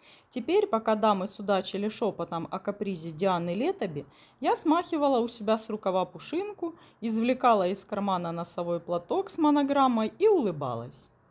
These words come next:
Осень тысяча восемьсот девяносто второго года сменилась зимой.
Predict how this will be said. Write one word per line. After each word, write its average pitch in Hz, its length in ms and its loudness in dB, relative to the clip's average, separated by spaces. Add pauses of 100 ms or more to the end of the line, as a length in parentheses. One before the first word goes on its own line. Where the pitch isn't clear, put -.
(600)
Осень 311 400 4
тысяча 320 320 -2
восемьсот 285 520 0
девяносто 254 540 0
второго 247 480 2
года 247 340 0
сменилась 254 540 2
зимой. 190 500 0